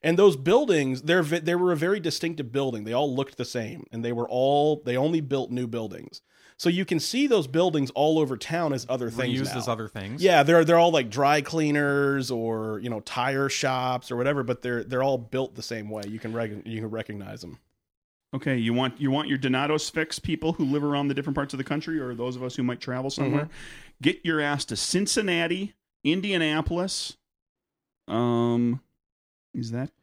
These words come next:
Speaker 2: Birmingham, Alabama.
Speaker 3: is that Cleveland?
Speaker 1: I mean, they must have been franchised if they opened up so many so close together.
Speaker 3: Columbus, Ohio has,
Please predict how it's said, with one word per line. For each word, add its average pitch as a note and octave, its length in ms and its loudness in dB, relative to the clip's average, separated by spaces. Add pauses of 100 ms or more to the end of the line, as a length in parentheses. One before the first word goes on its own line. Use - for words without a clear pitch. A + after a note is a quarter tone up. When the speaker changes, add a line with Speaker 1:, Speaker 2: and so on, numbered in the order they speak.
(280)
Speaker 2:
Birmingham, A#2+ 800 2 (240)
Alabama. G#2+ 580 -8 (440)
Speaker 3:
is A2+ 140 0
that A#2+ 160 -4
Cleveland? C3+ 540 -4
Speaker 1:
I E3 40 -6
mean, G3+ 120 -4
they G3+ 100 -4
must E3 220 -4
have C#3+ 80 2
been B2+ 140 -2
franchised B2+ 560 -6
if G#2+ 60 -12
they A2+ 80 -8
opened A#2+ 220 -6
up G2+ 80 -12
so A#2+ 200 -8
many A#2+ 240 -8
so A2 160 -10
close A2 240 -10
together. A2 400 -12 (920)
Speaker 3:
Columbus, D#3+ 420 2
Ohio G#2+ 460 -2
has, G2+ 400 -4